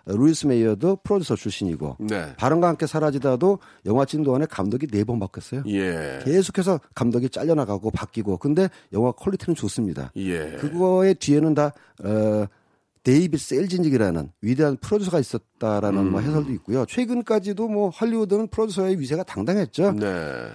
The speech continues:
Speaker 1: 어, 그 몹쓸 하비 와인스타인도 프로듀서였고, 어, 그다음에 제가 존경하는 이제, 어, 프로듀서 형님은 제리 브루크하이머라는 또,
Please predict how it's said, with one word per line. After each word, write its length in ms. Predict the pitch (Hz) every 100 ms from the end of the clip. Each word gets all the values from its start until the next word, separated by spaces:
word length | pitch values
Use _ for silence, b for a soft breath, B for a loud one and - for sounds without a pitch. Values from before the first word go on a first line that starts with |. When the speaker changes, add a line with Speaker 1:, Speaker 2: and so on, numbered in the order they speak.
| -
Speaker 1:
어, 220 | 151 165
그 140 | -
몹쓸 400 | 180 156 - 185
하비 260 | 151 185 185
와인스타인도 600 | 156 135 127 - 143 180
프로듀서였고, 1080 | - 180 139 113 82 - 110 92 123 95 85 b b b -
어, 280 | 113 120
그다음에 320 | 120 143 156 151
제가 200 | 143 147
존경하는 720 | 139 151 170 160 151 151 127
이제, 400 | 117 127 117 95 _
어, 560 | - 98 104 104 101 92 - _ _ _
프로듀서 260 | - 160 135
형님은 500 | 143 147 123 127 98 b b b -
제리 280 | 117 135
브루크하이머라는 840 | 135 120 113 127 107 95 92 90 80
또, 260 | 90 80